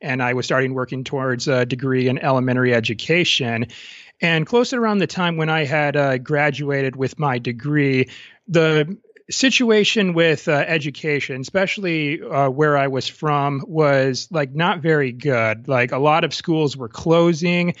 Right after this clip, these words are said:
and a lot of teachers were getting laid off. It was certainly one of those moments where there was a lot more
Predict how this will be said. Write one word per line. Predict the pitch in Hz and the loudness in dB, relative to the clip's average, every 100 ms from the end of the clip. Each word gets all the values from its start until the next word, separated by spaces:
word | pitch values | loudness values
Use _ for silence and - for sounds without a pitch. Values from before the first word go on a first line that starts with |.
| - - - | -12 -20 -4
and | 147 139 | 0 0
a | 131 | 2
lot | 139 143 | 2 0
of | 131 | -2
teachers | 160 147 147 139 123 | -4 -4 -2 -2 -2
were | 147 131 | -2 -2
getting | 131 147 135 131 | 0 0 0 0
laid | 131 139 139 | 2 2 4
off. | 143 135 180 | 2 2 0
It | |
was | 160 139 - - | 0 0 -2 -4
certainly | - 240 220 | 0 2 2
one | 202 185 180 | 2 2 2
of | |
those | 165 147 | 2 0
moments | 160 151 151 147 143 - - - _ | 0 0 0 0 -4 -8 -16 -20 _
where | 151 | 2
there | 160 156 | 4 6
was | 156 127 | 4 2
a | |
lot | 139 147 151 151 | 0 2 2 0
more | 151 143 139 135 | -2 0 0 0